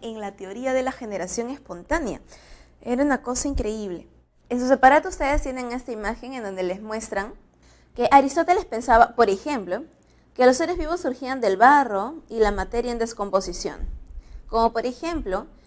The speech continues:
los cocodrilos surgiendo de troncos descomponiéndose en el agua. Este era uno de los pensamientos de Aristóteles. Aristóteles se basaba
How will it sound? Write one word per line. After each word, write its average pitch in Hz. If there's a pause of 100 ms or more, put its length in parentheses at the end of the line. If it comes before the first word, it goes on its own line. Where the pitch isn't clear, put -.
(120)
los 240
cocodrilos 240
surgiendo 233
de 202
troncos 240
descomponiéndose 208
en 180
el 156
agua. 147 (160)
Este 247
era 254
uno 247
de 240
los 254
pensamientos 202
de 220
Aristóteles. 160 (500)
Aristóteles 311
se 330
basaba 240